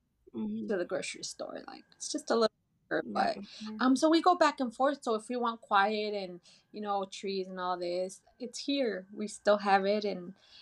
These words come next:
Speaker 2: I, I always go back and forth. Um, so it's, it's pretty nice 'cause I get the best of both worlds, you know, the city life and then, like, a little bit of the quiet life too.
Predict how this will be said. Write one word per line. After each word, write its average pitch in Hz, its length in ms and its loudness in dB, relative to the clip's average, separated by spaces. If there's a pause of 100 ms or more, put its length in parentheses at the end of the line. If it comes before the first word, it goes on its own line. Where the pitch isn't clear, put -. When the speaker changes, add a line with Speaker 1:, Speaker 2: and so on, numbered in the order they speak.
(120)
Speaker 2:
I, 226 180 6 (100)
I 226 240 4
always 226 280 4
go 208 140 4
back 208 240 0
and 202 160 -8
forth. 190 500 -6 (160)
Um, 180 320 -8
so - 220 -6
it's, - 300 -10 (120)
it's - 140 -16
pretty 262 280 2
nice 170 280 -2
'cause 196 140 -8
I 170 80 0
get - 300 -4
the - 80 -8
best - 260 -8
of - 140 -14
both - 260 -10
worlds, - 560 -14
you 226 120 0
know, 202 200 0 (180)
the 220 80 -4
city 277 300 2
life 247 340 6 (140)
and 214 140 -6
then, 208 120 -6
like, 202 160 -6
a 202 60 -6
little 196 180 -4
bit 196 120 -8
of 185 100 -8
the - 80 -12
quiet - 340 -2
life 98 240 -6
too. - 160 -8